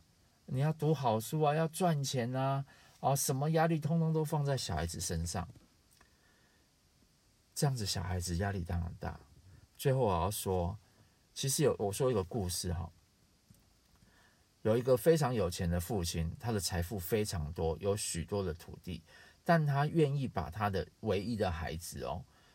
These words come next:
成为一个贫穷人家的长子，跟着一般人长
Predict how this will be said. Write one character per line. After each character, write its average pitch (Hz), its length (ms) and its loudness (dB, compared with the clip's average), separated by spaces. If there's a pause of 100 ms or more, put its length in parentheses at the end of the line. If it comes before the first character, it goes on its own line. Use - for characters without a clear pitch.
(120)
成 107 260 0
为 107 180 4
一 101 60 -4
个 95 200 0
贫 90 360 -4
穷 87 260 0
人 82 160 2
家 85 200 0
的 76 100 -4
长 - 320 -8
子， - 220 -12 (400)
跟 117 180 2
着 107 220 -2
一 131 100 -4
般 113 300 0
人 87 200 -2
长 - 240 -6